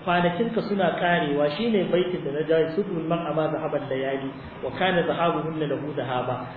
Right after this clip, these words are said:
Ai, saura kwana kaza, ai kaza. So, duk a cikin kwanakinka ne. Shi yasa an, an, an rubuta cewa za ka yi shekara dubu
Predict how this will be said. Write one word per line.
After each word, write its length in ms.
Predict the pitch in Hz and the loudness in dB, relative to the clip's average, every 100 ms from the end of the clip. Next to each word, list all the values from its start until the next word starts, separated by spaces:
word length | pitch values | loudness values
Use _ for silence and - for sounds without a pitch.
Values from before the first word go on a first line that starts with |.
| - | 0
Ai, 120 | 160 | 0
saura 360 | 160 160 165 165 | 2 2 2 2
kwana 360 | 175 170 170 | 2 2 0
kaza, 240 | 165 139 143 | -2 -2 -2
ai 120 | 131 | -4
kaza. 280 | 120 - 123 - - | -6 -8 -8 -10 -6
So, 200 | 165 160 156 - - | 0 0 0 -6 -2
duk 120 | - | -2
a 80 | 180 | -2
cikin 160 | - 170 | -4 -6
kwanakinka 520 | 160 143 131 - 147 113 | -2 -2 -4 -6 -8 -8
ne. 120 | 104 - - - - - - - - - - - - - - - - - | -10 -14 -16 -16 -16 -16 -18 -16 -16 -16 -16 -16 -16 -16 -16 -16 -16 -8
Shi 120 | 170 | -2
yasa 360 | 190 190 190 190 | 2 4 2 2
an, 160 | 202 | 0
an, 160 | 196 185 | -2 -2
an 160 | 202 196 | 2 2
rubuta 320 | 208 170 - | 2 -2 -4
cewa 220 | 180 160 | -2 2
za 120 | 170 | 2
ka 120 | 170 147 | 2 -2
yi 80 | |
shekara 440 | - 135 170 156 147 | -4 -2 0 0 0
dubu 160 | 156 | -2